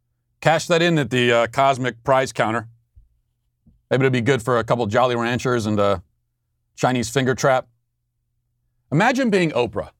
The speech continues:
I mean, it must be so hard. That's why Oprah was the perfect person to speak to and commiserate with Meghan Markle,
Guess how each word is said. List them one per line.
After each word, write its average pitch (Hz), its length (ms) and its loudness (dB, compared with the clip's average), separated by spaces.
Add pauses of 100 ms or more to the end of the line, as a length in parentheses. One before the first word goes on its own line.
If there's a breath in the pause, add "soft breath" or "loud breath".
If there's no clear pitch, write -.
(240)
I 143 40 -4
mean, 180 80 0
it 185 40 -2
must 202 220 -2
be 160 80 -2
so 123 220 -4
hard. 78 280 -10 (1160)
That's 165 200 0
why 185 140 2
Oprah 131 560 2
was 117 220 -2
the 110 80 -4
perfect 131 280 -2
person 139 300 0
to 95 60 -4
speak 120 300 -4
to 120 180 0
and 107 100 0
commiserate 110 440 0
with 104 160 -2 (420)
Meghan 120 300 2
Markle, 113 480 -2